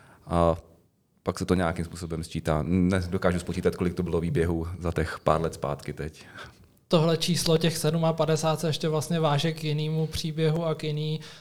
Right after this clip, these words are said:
Speaker 2: události sportovní, a to je výstup v, v celkové hodnotě ve-, vertikální metry jako Mount Everest, je to tak?
Speaker 1: Přesně tak, to byl Everesting,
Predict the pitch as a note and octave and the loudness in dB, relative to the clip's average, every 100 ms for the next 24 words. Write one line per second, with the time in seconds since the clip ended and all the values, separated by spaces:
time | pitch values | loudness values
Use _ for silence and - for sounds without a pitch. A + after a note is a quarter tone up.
0 | - D#3+ D#3 D3+ D#3+ - D3+ - D#3+ D#3 | 2 4 6 6 4 0 -4 -2 -4 -2
1 | D#3+ E3 E3+ D#3+ D3 D#3 D#3 D3+ D3+ D#3 | -2 0 0 2 2 2 2 0 0 -2
2 | - - - C#3 D#3 C3+ - E3 E3 E3 | -6 -18 -4 4 6 6 2 4 4 2
3 | - - D#3+ D3 - D#3 D3 D#3 D3+ D3 | -4 -6 -2 -2 -2 -2 -2 -4 -2 -2
4 | D3 D3 D#3 D3+ D3+ D3 D3+ D3 D3+ D3 | -2 -4 -4 -4 -6 -8 -2 2 4 4
5 | C#3+ D3 D3+ C#3+ D3+ D3 C#3 D3+ C#3+ D3+ | 2 0 -2 -2 -2 -2 -2 -2 -2 -4
6 | D3+ D3 C#3 C#3+ C#3+ D3+ C#3+ C#3 C3 D#3+ | -6 -4 -4 -4 -6 -6 -4 0 0 -2
7 | - - - - F#2 G2 F#2 F2 E2+ F#2+ | -10 -20 -8 -2 2 4 4 4 2 -2
8 | F#2 E2 F2 F2 - E2 E2 | -2 2 0 0 -4 -8 -8